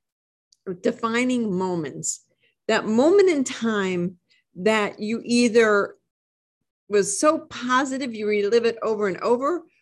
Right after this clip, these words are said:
or is so negative that you cannot get unstuck from it. Now, let me give you two examples so you understand what I'm talking about. The defining moment that was positive is that I'm from a very small town. So,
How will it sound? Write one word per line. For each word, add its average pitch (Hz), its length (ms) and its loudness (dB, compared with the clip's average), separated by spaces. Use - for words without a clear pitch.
or 220 120 0
is 202 200 0
so 247 160 2
negative 240 760 -4
that 185 160 -4
you 202 100 -6
cannot 220 720 -2
get 214 240 0
unstuck 180 720 -6
from 135 340 -6
it. - 120 -16
Now, 233 180 6
let 262 160 4
me 339 240 4
give 262 120 0
you 262 80 2
two 269 140 0
examples 226 480 2
so - 80 -2
you 214 80 0
understand 247 360 -4
what 214 100 -2
I'm 196 100 -4
talking 185 380 -4
about. 151 300 -4
The 220 60 -2
defining 247 560 2
moment 277 220 0
that 226 100 0
was 208 140 -4
positive 214 680 -2
is 196 280 0
that 175 280 0
I'm 247 140 0
from 302 100 -2
a 269 80 0
very 226 260 2
small 185 320 -6
town. 143 400 -8
So, 202 420 4